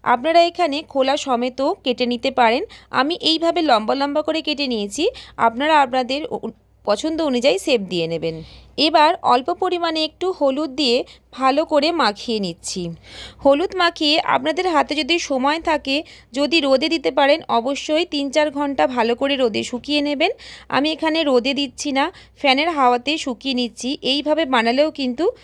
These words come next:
বেশ ভালোই হয়, তবে আমের টুকরোর গায়ের মধ্যে যেন জল না থাকে, বেশ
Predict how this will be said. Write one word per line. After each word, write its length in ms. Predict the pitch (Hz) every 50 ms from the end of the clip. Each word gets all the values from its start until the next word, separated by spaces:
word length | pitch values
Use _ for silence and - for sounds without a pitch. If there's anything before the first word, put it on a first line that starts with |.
| - _ _
বেশ 240 | 240 302 339 339 294
ভালোই 420 | 247 233 214 208 214 220 233 247 233
হয়, 300 | 202 180 160 160 165 165 - - - - - _ _ _ -
তবে 400 | 285 302 349 320 320 311 349 370
আমের 340 | - 262 254 277 - - - _
টুকরোর 320 | 339 320 - 285 320 320
গায়ের 280 | 269 277 254 233 233 240
মধ্যে 360 | 277 294 302 262 254 311 311
যেন 280 | 285 285 254 247 262 285
জল 280 | 254 240 240 214 214
না 180 | 240 254 269 285
থাকে, 420 | 254 269 240 220 - 220 247 311 381 - - - _ _
বেশ 160 | - 294 320